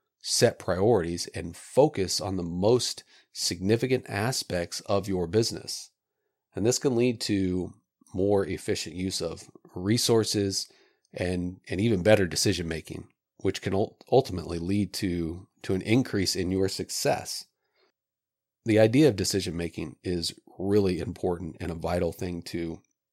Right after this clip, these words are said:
to make sure that you're keeping top of mind. Every decision you make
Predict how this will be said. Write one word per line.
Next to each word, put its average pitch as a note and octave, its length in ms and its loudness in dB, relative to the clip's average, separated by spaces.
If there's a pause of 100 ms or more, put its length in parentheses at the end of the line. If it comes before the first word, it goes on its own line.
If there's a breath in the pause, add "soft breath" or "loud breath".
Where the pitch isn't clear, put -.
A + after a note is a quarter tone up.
(460)
to A2+ 100 -4
make A2 200 6
sure A#2 180 4
that G2 160 0
you're F#2 100 -4
keeping G2+ 420 -6
top - 320 -4
of F#2 120 -6
mind. F2 460 -6 (840)
Every A2+ 240 8
decision F#2 440 0
you F2 120 -4
make F2+ 460 0